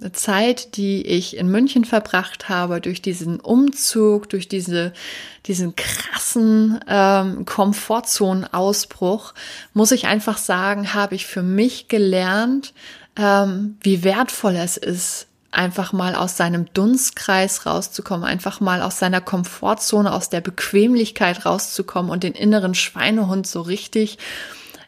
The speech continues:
jetzt mal Klartext, ähm, in den Arsch zu treten.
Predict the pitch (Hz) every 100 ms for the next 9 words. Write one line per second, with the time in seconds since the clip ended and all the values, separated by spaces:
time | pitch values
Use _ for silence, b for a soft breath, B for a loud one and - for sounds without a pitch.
0 | - 190 185 - 175 175 - - 196 202
1 | - 208 202 - - - 190 190 190 190
2 | 190 196 196 196 175 185 - - 202 -
3 | - 156 165 170 165 170